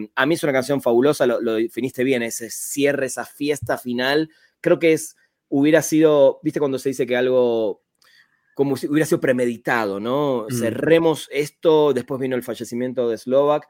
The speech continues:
Speaker 1: eh, siento que es, eh, eh, cierra perfecto esa etapa y, y si bien creo que es uno de mis discos favoritos, es un cierre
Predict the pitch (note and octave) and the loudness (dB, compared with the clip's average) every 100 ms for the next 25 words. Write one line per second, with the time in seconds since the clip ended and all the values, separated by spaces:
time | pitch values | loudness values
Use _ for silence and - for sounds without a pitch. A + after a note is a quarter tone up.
0 | _ _ - A#2+ A2+ A2 A2 G#2 G2+ G2+ | _ _ -8 -4 -2 -2 -4 -6 -8 -12
1 | G#2 - - C#3+ C3+ B2+ B2+ - B2+ B2 | -14 -6 -2 0 0 0 -2 -6 -4 -4
2 | - A#2 - - F3 F3 F#3 E3 D3+ F3 | -6 -12 -10 -6 -2 0 0 0 -2 0
3 | - C#3+ C#3+ - A#2 D3 D3 E3 E3 - | -2 0 -2 -2 -2 -2 2 2 0 -6
4 | _ _ B2 A#2+ B2 B2 - A#2+ B2 C#3 | _ _ -6 -6 -6 -10 -4 0 2 2
5 | D3 D3+ - _ - C3 B2 - C3+ A#2 | 2 -2 -8 _ -2 0 0 0 0 0
6 | A#2+ C3 B2 A#2 C3+ D#3 C3+ - - C3+ | -2 -2 0 2 2 2 0 -6 -8 -6
7 | B2 - C3+ C3+ B2+ B2+ A2 | -6 0 0 2 2 2 2